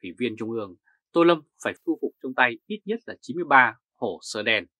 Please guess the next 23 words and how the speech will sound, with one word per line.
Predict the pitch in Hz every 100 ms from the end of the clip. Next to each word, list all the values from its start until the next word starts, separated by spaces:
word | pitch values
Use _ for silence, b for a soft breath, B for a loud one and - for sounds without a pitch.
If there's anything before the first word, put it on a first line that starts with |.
| -
trong | 104
đó. | 90 85 85 _ _ _ _ _ _ _ _ _ _ _ b b b _
Trong | 190 175
màn | 123 92
đấu | 107
đá | 113 139
tranh | 156 143
giành | 127 95
quyền | 80 98 90
lực | -
ở | 85
cung | 139 127
đình, | 117 87 78 _ b b _
Tô | 165
Lâm | 156 139 -
hoàn | 139 127 120
toàn | 127 113
có | -
thể | 117
chuyển | 113 82
bại | 101 98 _
thành | - 90
thắng. | - 92